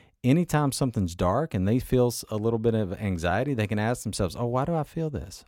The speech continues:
"Oh, because it's dark in there, because I don't know what's on the other side. I don't know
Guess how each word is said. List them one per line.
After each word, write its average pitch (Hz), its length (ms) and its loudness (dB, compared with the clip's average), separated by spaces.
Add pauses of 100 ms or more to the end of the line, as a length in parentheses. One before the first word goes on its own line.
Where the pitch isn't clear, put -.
"Oh, 117 80 -6
because 104 300 -8
it's - 180 -12
dark 139 220 -2
in 104 80 -4
there, 80 80 -2
because 98 240 -4
I 113 100 -2
don't 113 360 0
know 104 140 -2
what's 87 280 -6
on 78 160 -10
the 73 120 -8
other 82 180 -8
side. 151 460 -10 (800)
I - 60 -6
don't 107 420 0
know 95 540 -2